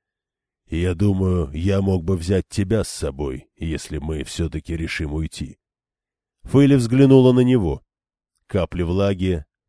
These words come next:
почти насквозь промочили её волосы. «В пустыню? Ролан, я люблю своего мужа.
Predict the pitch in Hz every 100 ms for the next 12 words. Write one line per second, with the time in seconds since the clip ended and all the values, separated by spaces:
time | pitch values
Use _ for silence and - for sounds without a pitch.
0 | _ - 101 - 104 101 101 - 101 -
1 | 98 98 95 104 95 98 101 107 90 69
2 | - - - _ _ _ _ _ _ -
3 | 107 - - 139 92 69 _ _ _ _
4 | _ _ - 98 104 95 73 - _ _
5 | - 87 101 98 98 101 107 98 101 101
6 | 104 110 117 85 67